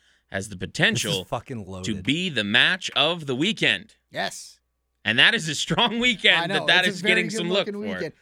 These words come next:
Speaker 3: There's a lot of matches this weekend that could be match of the weekend.
Speaker 1: And I think you could make a legitimate case for each and every one of these guys in this
Speaker 2: Every guy,
Speaker 1: match.
Speaker 2: pretty
Speaker 3: I'm
Speaker 2: much.
Speaker 3: going to go on record as saying,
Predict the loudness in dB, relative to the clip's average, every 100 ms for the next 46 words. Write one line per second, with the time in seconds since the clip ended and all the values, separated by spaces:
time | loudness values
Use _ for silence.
0 | _ -6 -6 -6 -2 -2 -4 -6 -8 -8
1 | -8 -8 -4 -6 -4 -8 -8 -10 -6 -6
2 | -6 -8 -10 -10 -10 -10 -10 -10 -12 -2
3 | 2 4 2 -2 0 2 2 2 0 -2
4 | -4 -4 -2 -2 -4 0 0 0 -2 -18
5 | _ _ _ -6 -4 -4 0 0 0 -2
6 | -6 -2 -2 -2 -8 -8 -10 _ -8 -4
7 | -2 -2 0 0 0 -2 -2 -2 -2 -2
8 | 0 0 -2 -2 -2 -2 0 2 2 2
9 | 0 -2 -2 -4 -6 -6 -6 -6 -6 -8
10 | -10 -10 -8 -8 -8 -8 -10 -10 -10 -8
11 | -8 -10 -12